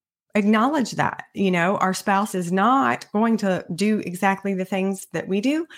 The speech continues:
We don't want him to, because he has a different purpose and God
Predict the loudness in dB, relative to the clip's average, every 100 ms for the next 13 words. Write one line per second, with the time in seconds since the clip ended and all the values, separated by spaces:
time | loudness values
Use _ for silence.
0 | -20 -6 0 2 4 2 0 -2 -6 -6
1 | _ _ _ -6 -2 0 0 0 0 0
2 | -2 -2 -2 -6 -4 -4 -4 -8 -10 -4
3 | -2 2 2 2 -2